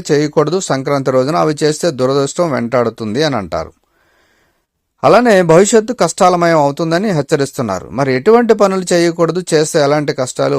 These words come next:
వస్తాయి? సంక్రాంతి నాడు మాంసం వండకూడదు.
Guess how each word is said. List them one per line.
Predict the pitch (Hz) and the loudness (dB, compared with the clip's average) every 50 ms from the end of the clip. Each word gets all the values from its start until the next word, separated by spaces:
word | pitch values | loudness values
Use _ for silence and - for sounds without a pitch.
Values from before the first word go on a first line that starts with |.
| 127 117 | -2 -2
వస్తాయి? | 113 - - 90 76 - _ _ _ _ _ _ _ _ _ _ _ _ _ _ _ _ _ _ _ _ _ _ _ _ _ _ _ _ _ _ _ _ _ _ _ - - | -2 -4 -6 -6 -6 -8 _ _ _ _ _ _ _ _ _ _ _ _ _ _ _ _ _ _ _ _ _ _ _ _ _ _ _ _ _ _ _ _ _ _ _ -2 -2
సంక్రాంతి | 160 175 175 - 247 254 262 233 254 247 | -2 -2 2 4 4 4 4 4 4 4
నాడు | 247 233 214 190 170 | 4 4 4 4 4
మాంసం | 165 170 196 196 - 220 202 185 | 4 4 4 2 0 0 2 2
వండకూడదు. | 165 147 139 - - 110 95 85 76 | 2 2 0 -2 -2 -6 -6 -6 -10